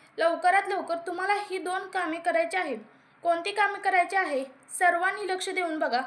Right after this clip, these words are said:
जर तुम्ही महिला असाल, तर तुम्ही अर्ध्या तिकिटावर प्रवास करत असाल,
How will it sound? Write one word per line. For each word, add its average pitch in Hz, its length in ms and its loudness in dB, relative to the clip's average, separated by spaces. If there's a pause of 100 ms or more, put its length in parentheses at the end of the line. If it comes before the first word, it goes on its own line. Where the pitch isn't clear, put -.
(480)
जर 427 240 4
तुम्ही 330 220 -6 (320)
महिला 330 360 4
असाल, 339 300 0 (340)
तर 403 140 4 (100)
तुम्ही 370 340 -6 (320)
अर्ध्या 330 320 0
तिकिटावर 381 360 0
प्रवास 359 420 -2
करत 381 220 -6
असाल, 294 320 -2